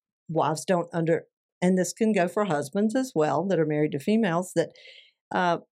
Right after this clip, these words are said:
they don't understand why that goes on.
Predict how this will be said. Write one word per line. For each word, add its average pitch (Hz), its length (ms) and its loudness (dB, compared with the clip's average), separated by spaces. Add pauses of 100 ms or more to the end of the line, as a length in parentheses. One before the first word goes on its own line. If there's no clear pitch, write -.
(120)
they 151 280 -2
don't 233 140 0
understand 202 560 0
why 165 400 0
that 143 220 -4 (220)
goes 151 240 -2
on. - 300 -10